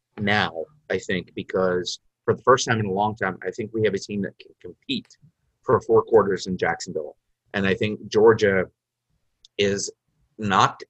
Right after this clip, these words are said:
down a notch. Now, I'm not saying Georgia is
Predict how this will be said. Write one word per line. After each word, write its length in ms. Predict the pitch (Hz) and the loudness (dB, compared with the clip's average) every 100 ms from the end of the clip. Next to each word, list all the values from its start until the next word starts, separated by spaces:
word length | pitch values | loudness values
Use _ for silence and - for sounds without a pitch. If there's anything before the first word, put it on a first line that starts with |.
| - | 2
down 400 | 117 107 107 107 | 4 4 2 -2
a 120 | 101 | -2
notch. 540 | 95 98 80 - - - | 0 0 0 -4 -10 -6
Now, 180 | 95 87 | -2 0
I'm 120 | 90 | 0
not 220 | 98 120 | 0 0
saying 280 | - 123 117 | 2 0 2
Georgia 440 | 107 107 101 104 107 _ _ _ | 2 0 0 -2 -4 _ _ _
is 380 | 101 95 95 92 | 2 4 4 0